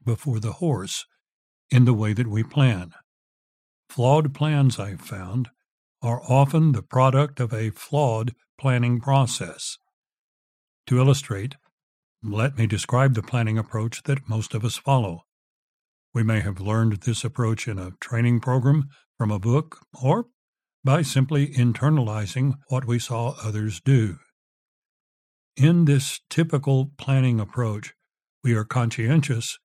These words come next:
about how to start. The first thing to do is to describe our desired outcome, the goal or the target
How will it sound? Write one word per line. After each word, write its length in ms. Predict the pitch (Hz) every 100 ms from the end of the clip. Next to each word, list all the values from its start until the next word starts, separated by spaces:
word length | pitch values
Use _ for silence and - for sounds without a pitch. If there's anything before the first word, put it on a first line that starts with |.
| _
about 360 | 131 120 117
how 160 | - 123
to 100 | 110
start. 500 | - - 135 87 - _ _ _ _ _ -
The 100 | 110
first 400 | - 120 120 -
thing 280 | 143 143
to 140 | 139 156
do 420 | 135 107 92 117 _
is 200 | - 117
to 140 | - 120
describe 680 | 113 104 - 117 110 113 -
our 140 | 120 117
desired 640 | 127 110 101 101 98 120 113
outcome, 640 | 117 120 - - 67 - _ _ _ _ _ _ -
the 100 | 123
goal 560 | 113 156 131 95 85 -
or 160 | - 113
the 120 | 117
target 480 | - 160 143 87